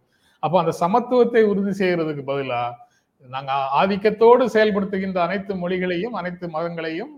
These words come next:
நீங்க வந்து அப்படியே ஏற்றுக்கொள்ளுங்கள்னு மக்களை வந்து,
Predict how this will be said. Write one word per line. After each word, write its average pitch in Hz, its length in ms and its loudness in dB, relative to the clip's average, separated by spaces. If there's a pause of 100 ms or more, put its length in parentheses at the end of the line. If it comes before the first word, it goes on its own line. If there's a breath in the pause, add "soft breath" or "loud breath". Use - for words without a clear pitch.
நீங்க 165 260 -8
வந்து 165 220 -8
அப்படியே 185 580 0
ஏற்றுக்கொள்ளுங்கள்னு 165 800 -8
மக்களை 165 400 -4
வந்து, 147 300 -8